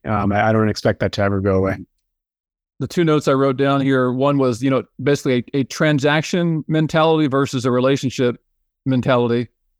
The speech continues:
Speaker 2: pretty different, or maybe said differently, like a, a quid pro quo kind of perspective on interactions versus a relationship, pretty different. But it's, it's really easy and common to err on the former, especially, especially early on. How about some habits or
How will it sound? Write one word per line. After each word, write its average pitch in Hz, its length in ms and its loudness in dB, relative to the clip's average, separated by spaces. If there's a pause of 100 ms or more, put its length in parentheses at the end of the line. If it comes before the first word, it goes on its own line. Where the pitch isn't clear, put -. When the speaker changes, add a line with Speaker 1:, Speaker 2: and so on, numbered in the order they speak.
(220)
Speaker 2:
pretty 160 180 2
different, 135 500 0
or 143 260 0
maybe 139 240 0
said 135 180 -2
differently, 127 360 0
like 123 160 0
a, - 240 -8
a 135 40 -4
quid 175 300 0
pro 143 240 2
quo 170 500 2 (380)
kind 139 160 0
of - 180 -6 (280)
perspective 156 500 0
on 131 340 2 (100)
interactions 135 520 -2
versus 127 380 0
a 123 40 0
relationship, 120 680 0 (560)
pretty 151 260 0
different. 131 300 -2
But 156 120 4
it's, - 200 -2
it's - 200 -2
really 175 240 2
easy 160 280 2
and 135 80 0
common 135 340 2
to 127 100 -4
err 123 360 0 (380)
on 127 220 0
the 120 80 2
former, 120 380 -2
especially, 120 560 -2 (100)
especially 131 360 -4
early 123 200 0
on. 123 260 0 (600)
How 156 80 0
about 233 320 0
some 160 100 -2
habits 170 520 0
or 147 440 2